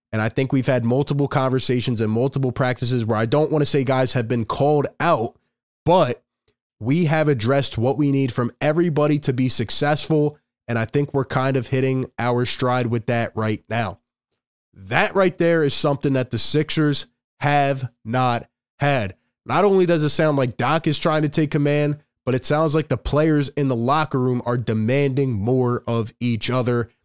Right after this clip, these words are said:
And that is something the Sixers have not had. I feel like you've been missing that.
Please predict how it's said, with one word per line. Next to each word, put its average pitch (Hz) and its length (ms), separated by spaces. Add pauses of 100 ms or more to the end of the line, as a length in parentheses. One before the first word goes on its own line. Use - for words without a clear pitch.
(200)
And 98 100
that 127 160
is 135 100
something 139 360
the 131 60
Sixers 135 340
have 127 80
not 131 220
had. 139 220
I 117 100
feel 131 180
like 123 160
you've 123 100
been 107 200
missing 151 340
that. 147 280